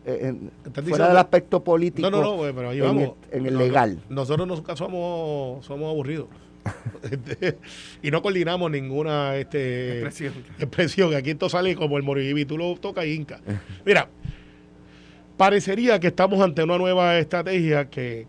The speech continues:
Speaker 2: que no es nueva, pero que no estamos acostumbrados, de que es que cuando a-, a-, viene algo por ahí, pues,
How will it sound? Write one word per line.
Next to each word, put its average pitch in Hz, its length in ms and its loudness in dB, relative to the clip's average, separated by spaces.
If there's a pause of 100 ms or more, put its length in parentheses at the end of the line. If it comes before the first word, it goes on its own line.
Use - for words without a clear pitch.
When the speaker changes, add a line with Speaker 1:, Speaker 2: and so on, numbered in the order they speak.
(140)
Speaker 2:
que 127 160 -6
no 175 100 4
es 208 60 2
nueva, 208 440 8
pero 139 220 0
que 127 140 -2
no 139 80 -2
estamos 175 300 -2
acostumbrados, 180 720 0
de 156 100 -2
que 139 160 -2
es 151 40 -4
que 156 140 -4
cuando 139 300 -4
a-, 127 260 -2 (340)
a-, 123 100 -6
viene 139 280 2
algo 160 380 0
por 175 160 -4
ahí, 185 280 -2
pues, 170 280 -10